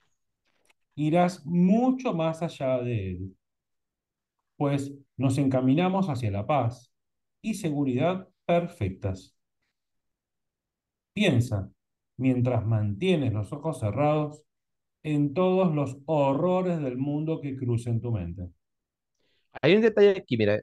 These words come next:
Speaker 2: La idea de hoy es un paso más en el proceso de aprender a abandonar los pensamientos que le has escrito al mundo. Todo lo que yo le puse al mundo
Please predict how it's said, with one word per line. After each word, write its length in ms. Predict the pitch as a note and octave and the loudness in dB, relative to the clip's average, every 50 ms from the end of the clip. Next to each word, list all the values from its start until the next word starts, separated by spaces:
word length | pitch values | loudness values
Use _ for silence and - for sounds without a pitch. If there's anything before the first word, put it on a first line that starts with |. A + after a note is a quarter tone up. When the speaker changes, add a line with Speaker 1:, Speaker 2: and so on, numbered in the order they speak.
| - _ _ _ _ _ _ _ _ _ _ _ _ _ _ _ _ _ - | -6 _ _ _ _ _ _ _ _ _ _ _ _ _ _ _ _ _ 0
Speaker 2:
La 100 | - B2+ | 2 4
idea 180 | D3 F3+ G#3+ G#3+ | 6 6 8 8
de 60 | G3+ | 8
hoy 120 | F#3+ F#3+ | 6 6
es 80 | G3 G#3 | 6 4
un 140 | G#3 F#3+ F3 | 2 2 2
paso 260 | - F#3+ F3+ - F3+ | 0 0 0 2 0
más 100 | F#3 F#3+ | 2 2
en 80 | G3+ | 2
el 40 | F#3 | 0
proceso 320 | - C#3+ C3 C#3+ C#3+ - F3+ | -2 -4 -6 -6 -4 0 0
de 60 | F3 | 0
aprender 540 | - - C3 B2 A#2 A2 A#2+ A#2 C3+ C#3+ E3 | 0 2 0 0 0 0 0 4 6 6 6
a 40 | F3 | 6
abandonar 440 | E3+ D3+ C#3 B2 A#2+ A#2+ C3 D3 E3 | 4 2 2 0 0 0 0 0 0
los 100 | F#3 - | -2 -4
pensamientos 540 | D#3 C#3 - B2+ B2 A#2+ A#2 - _ - - - | -4 -4 -4 -4 -6 -6 -8 -8 _ -20 -20 -10
que 80 | - C#3+ | -6 -2
le 100 | B2 A2+ | -2 -2
has 200 | A2 B2 C#3 C3 | -2 -2 -8 -10
escrito 300 | _ - C3 B2 - C#3 | _ -12 -12 -4 -2 -2
al 80 | B2+ A2+ | -2 -2
mundo. 180 | G#2 G2 _ _ _ _ _ _ _ _ _ _ _ _ _ _ _ _ _ | -4 -8 _ _ _ _ _ _ _ _ _ _ _ _ _ _ _ _ _
Todo 240 | - D3 D#3 F3+ F#3 | 4 6 6 6 4
lo 120 | F3+ E3+ | 4 0
que 120 | - D3 B2+ | 0 -2 -2
yo 100 | B2+ C3+ | 0 0
le 140 | C#3+ D#3 D3+ | -2 -4 -4
puse 320 | - D#3+ D#3 D3 - D3+ | -6 -8 -8 -4 -4 -4
al 80 | D3+ D3 | -4 -4
mundo 400 | C#3+ D3 D3+ D3 C#3+ D#3+ D#3 | -4 -4 -6 -6 -6 -8 -12